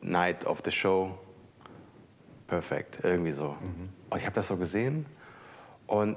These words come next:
Speaker 1: ich würde nicht sagen, dass ich neidisch war, aber ich so für einen kurzen Moment hab ich so gedacht,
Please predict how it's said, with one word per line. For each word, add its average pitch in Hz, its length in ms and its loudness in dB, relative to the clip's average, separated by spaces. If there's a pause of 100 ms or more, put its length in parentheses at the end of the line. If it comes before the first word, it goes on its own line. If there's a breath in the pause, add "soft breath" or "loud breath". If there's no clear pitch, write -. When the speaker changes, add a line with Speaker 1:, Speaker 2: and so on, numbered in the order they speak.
Speaker 1:
ich - 160 -4
würde 131 120 4
nicht 151 140 2
sagen, 131 220 4
dass 107 140 2
ich 104 180 -2
neidisch 127 480 2
war, 139 200 4
aber 113 140 4
ich 117 80 -2
so 117 120 0
für - 100 -4
einen 110 120 2
kurzen 165 420 2
Moment 123 500 4
hab 117 140 2
ich 123 80 0
so - 140 -2
gedacht, 104 380 2